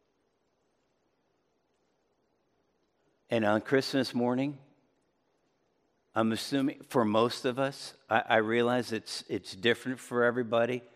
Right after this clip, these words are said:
but at Christmas morning when somebody opens the gift that we bought to give to them, right?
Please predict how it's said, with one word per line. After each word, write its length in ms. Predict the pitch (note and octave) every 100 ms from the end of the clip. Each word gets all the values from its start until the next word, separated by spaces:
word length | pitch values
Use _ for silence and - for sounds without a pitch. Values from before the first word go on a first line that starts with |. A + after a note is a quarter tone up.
| _ _ _ _ _ _ _ -
but 160 | A#2
at 180 | A2+ A2+
Christmas 500 | - B2+ - C3+ -
morning 480 | B2+ B2+ C3 C3+ B2+
when 320 | A2 G#2 G#2 - - _ _ _ _ _ _ _ _
somebody 560 | - - C3 B2 B2+ A#2+
opens 500 | B2 B2 C3 B2 G#2
the 140 | G#2
gift 440 | F#2 A2 A#2+ - -
that 220 | G2+ -
we 320 | G#2 A2 B2
bought 640 | A2 G#2 A#2 A#2+ B2 -
to 100 | -
give 380 | F#2 G#2+ A2+ A2+
to 120 | - A2
them, 500 | G2 G#2+ A#2+ A#2+ B2 _ _ _ _ _ _ _ _ _ _
right? 320 | G2 G#2 A#2